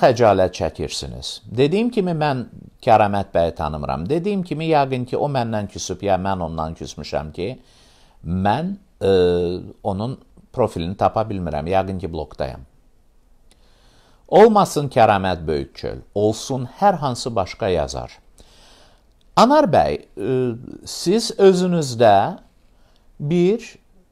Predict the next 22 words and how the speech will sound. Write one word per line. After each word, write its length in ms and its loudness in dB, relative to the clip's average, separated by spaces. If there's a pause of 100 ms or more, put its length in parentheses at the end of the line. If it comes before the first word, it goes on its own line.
(760)
daxilən 960 2
bir 360 2
vətəndaş 880 2
borcu 340 0
hiss 280 0
edirsinizmi? 720 -2
Yəni, 200 -2
mən 240 0
hiss 220 -6
etdim. 380 -10 (640)
Evdə 300 6
işıqlarım 520 2
olmaya 360 0
olmaya 260 -2
indi 160 -4
deyəsən 400 -4
yenə 280 -4
də 120 0
sönüb, 300 -6
çünki 260 -6
kondisioner 640 -4 (120)
işləmir. 600 -8